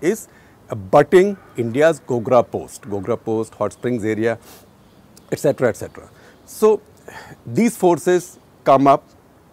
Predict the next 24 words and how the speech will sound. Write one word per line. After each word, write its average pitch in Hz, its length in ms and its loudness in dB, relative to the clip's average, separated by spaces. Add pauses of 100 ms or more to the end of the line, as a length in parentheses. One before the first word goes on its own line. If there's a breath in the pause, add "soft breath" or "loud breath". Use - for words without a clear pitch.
(100)
for 120 160 0
patrolling, 127 720 -2
et 98 140 -12
cetera. - 300 -20 (440 soft breath)
Now, 202 140 2
these 175 440 2
forces, 190 540 6
they 147 160 4
say, 143 460 4 (240)
have 139 280 2
been 160 220 6 (100)
beefed 139 380 4
up. 175 260 4 (200 loud breath)
These 202 240 2
three - 180 2
border 127 320 8
defense 127 340 2
companies 135 520 0 (320 soft breath)
have 120 200 4
now 151 220 8
been 180 320 6 (380)
beefed 143 340 6
up 165 180 6
by 139 220 8